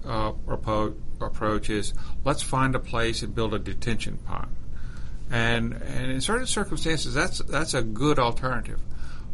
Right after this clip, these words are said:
But you only have so many good places to, to find, to, to build a detention p-, pond. And what Liz came up with, uh, and Gabe and, Gabe also, was an I-, the idea that let's get out of the stream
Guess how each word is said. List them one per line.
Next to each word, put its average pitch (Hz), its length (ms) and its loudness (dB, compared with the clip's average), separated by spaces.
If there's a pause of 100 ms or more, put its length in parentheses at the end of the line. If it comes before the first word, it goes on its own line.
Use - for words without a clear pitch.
But 120 200 2
you 156 120 2
only 160 260 2
have 131 260 2
so 135 200 2
many 113 260 2
good 107 220 0
places 104 400 0
to, 104 120 -2 (440)
to 110 100 -2
find, 104 540 2
to, 107 180 -2
to 107 80 -2
build 104 240 2
a 101 80 0
detention - 600 -2
p-, - 80 -4 (180)
pond. 85 320 0 (680)
And 127 200 2
what 131 320 2
Liz 165 400 4
came 120 280 0
up 104 240 0
with, 98 340 -2 (600)
uh, 101 380 0 (340)
and 120 320 0
Gabe 123 240 2
and, - 560 2 (400)
Gabe 120 280 0
also, 120 460 0 (540)
was 139 300 2
an 139 80 2
I-, 147 180 2
the 143 240 -2
idea 135 480 4
that 127 220 4
let's 170 320 2
get 185 160 4
out 151 240 2
of 139 140 0
the 123 80 -2
stream 131 720 2